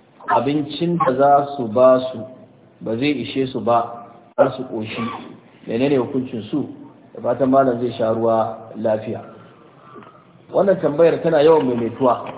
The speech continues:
Abin da ya kamata mu lura shine idan ya zamanto dalilin da ya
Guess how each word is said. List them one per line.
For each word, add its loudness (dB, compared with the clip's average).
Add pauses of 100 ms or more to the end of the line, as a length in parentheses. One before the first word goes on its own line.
(1000)
Abin -2
da 6
ya 2
kamata 0
mu -2
lura 2
shine -2 (840)
idan 2
ya 4
zamanto 2
dalilin 2
da 0
ya 0